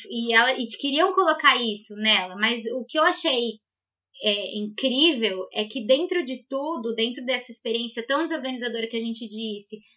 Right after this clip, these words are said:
que despedaça, que, que te despersonifica, ela tinha uma potência, Marta, ela transgredia as coisas, né? Que é essa vida que vocês, que, que a avó falou, ela tinha ali muito,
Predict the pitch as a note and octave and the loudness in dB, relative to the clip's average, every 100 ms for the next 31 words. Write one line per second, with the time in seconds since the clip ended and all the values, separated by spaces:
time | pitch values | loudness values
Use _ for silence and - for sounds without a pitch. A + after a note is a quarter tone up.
0 | _ - A3 B3+ - C4 A#3 A3+ A#3 A3 | _ -12 -8 -6 0 4 8 10 10 8
1 | G#3+ - A3 G#3 - _ - B3 B3 A3 | 6 -2 -4 -4 -14 _ -4 -2 -2 -4
2 | - A#3+ G#3+ - - C4+ B3+ C#4 B3+ B3+ | -6 -6 -6 -6 -2 2 2 2 0 -2
3 | - D#4 D#4+ A#3+ F#3+ - - _ C4+ D#4+ | 2 2 4 4 4 0 -20 _ 6 8
4 | F4+ E4+ F#4+ G4 G#4 A#4+ E4 F4 G4 D4+ | 8 6 6 6 6 4 4 4 4 2
5 | G#3+ F3 E3 - G#3+ B3 D#4 E4+ F4 G#4+ | 2 2 0 0 0 2 4 4 6 4
6 | A#3 A#3 C#4+ A#3 G#3+ - F3 E3+ - - | 4 2 2 2 0 -6 -8 -8 -16 -20
7 | - _ _ _ - G#3+ C4 C#4 C4 C4 | -20 _ _ _ 2 6 8 8 6 8
8 | D#4+ C#4 C#4+ D4+ D4+ D4+ D4 D4+ - - | 6 6 2 2 0 -2 -4 -6 -10 -6
9 | C4+ C4 - B3+ C4 C4 E4 D#4+ C4 B3+ | -2 -2 0 0 0 4 4 6 4 2
10 | - - - G#3+ A#3+ - - G4 G#4 F4 | 0 -20 -6 4 4 6 6 6 6 6
11 | C4 F#3+ E3+ - G#3 A#3+ B3 A3+ F#3+ - | 6 2 -2 -8 -2 -2 0 -2 -4 -8